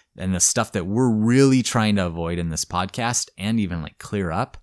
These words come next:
So a few lines from the articles I read were,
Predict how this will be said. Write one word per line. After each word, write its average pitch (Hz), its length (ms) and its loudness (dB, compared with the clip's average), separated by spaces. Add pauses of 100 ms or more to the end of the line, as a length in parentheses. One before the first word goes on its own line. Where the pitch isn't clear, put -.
(360)
So 117 160 0
a 110 40 2
few 165 220 4
lines 131 400 4
from 107 140 0
the 98 80 0
articles 98 460 0
I 87 100 0
read 82 320 -2
were, 78 360 -4